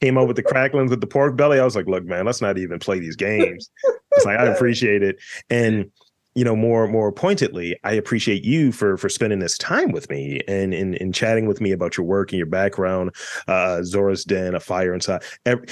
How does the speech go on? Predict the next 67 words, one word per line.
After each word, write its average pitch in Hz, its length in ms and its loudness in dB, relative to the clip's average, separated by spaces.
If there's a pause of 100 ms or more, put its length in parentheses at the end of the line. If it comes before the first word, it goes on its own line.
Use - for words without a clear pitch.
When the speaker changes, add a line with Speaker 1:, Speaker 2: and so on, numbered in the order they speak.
Speaker 1:
you 123 80 2
know, 110 280 0
all 127 220 4
of 113 100 -2
the, 104 400 2
you 113 120 -2
know, 92 220 -2
stuff 95 480 0
that, 90 300 0
that 92 200 -4
you're 92 100 -2
working 101 380 -4
on. 82 260 -4 (120)
And 95 280 -2
I - 100 -6
wanna 117 180 2
invite 95 480 0 (260)
and 101 100 -2
encourage 90 420 -2
you 175 260 0
to, 98 420 0
um, 90 420 -2 (260)
tell 131 120 0
the 139 40 2
folks 139 220 0
where 120 120 0
they 110 100 0
can 101 120 -4
check 98 220 -2
you 156 160 2
out, 151 260 2 (100)
where 101 100 0
they 98 60 2
can 90 120 -6
check - 180 -4
out 95 180 2
all 101 140 2
of 101 80 2
the 95 60 2
Speaker 2:
Absolutely. 101 60 2
Speaker 1:
things 101 160 -4
that 98 160 -4
you're 92 80 0
working 98 320 0
on. 101 260 2
The, 90 220 0 (240)
the - 80 -4
floor 120 480 0
is 95 360 -2
yours. 78 380 -4
And 92 160 -6
The 131 160 4
Fire 98 260 0
Inside, 82 300 -4
not 98 220 -2
A 98 80 -2
Fire 82 240 -4
Inside. 196 180 -2
Speaker 2:
Okay, 240 120 0
Speaker 1:
That 151 120 2
is 101 80 0
a 196 40 2
Speaker 2:
The 190 40 0
Speaker 1:
band. 175 340 0
Speaker 2:
Fire, 196 120 -12
yeah, 202 180 2
The 196 220 0